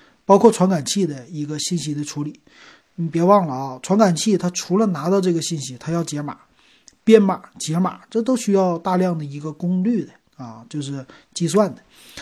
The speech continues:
所以未来所有的设备，它们之间互相来连接、来通信的话呢，这些方面的计算可以说能提高很多的效率，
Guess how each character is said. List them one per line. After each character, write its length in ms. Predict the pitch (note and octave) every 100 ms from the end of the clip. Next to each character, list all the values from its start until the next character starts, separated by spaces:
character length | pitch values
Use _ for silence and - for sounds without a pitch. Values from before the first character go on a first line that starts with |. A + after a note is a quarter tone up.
| - - _ -
所 120 | B3+
以 20 |
未 160 | C4+ C#4+
来 160 | A#3
所 180 | A#3 C#4
有 80 | D4+
的 120 | A3+
设 180 | A3 G#3+
备， 100 | G#3+
它 140 | G#3
们 140 | G#3 G3+
之 120 | G#3
间 220 | G3 G3
互 260 | - C4+ A3
相 380 | G3+ F#3 F3+ _
来 180 | E3 F3+
连 320 | F3+ F3 G3
接、 160 | E3+ D#3
来 160 | E3
通 240 | E3+ F3+ F3+
信 160 | A3+
的 100 | E3+
话 220 | C#3+ D3+
呢， 160 | C3+ C3+ _ - _ _
这 200 | E4+ E4+
些 220 | G#3 G#3
方 180 | F#3+ F3
面 160 | F3+ E3+
的 40 |
计 200 | D3+ E3
算 280 | D3+ E3+ C3+ _ _ -
可 160 | - F#3
以 60 |
说 200 | D#3+ D#3
能 200 | D3 D#3+ D#3 -
提 200 | - F3+
高 300 | E3+ D3 C3
很 220 | - D3
多 120 | C#3
的 80 | C#3
效 260 | C#3 F3 C3+
率， 200 | A2+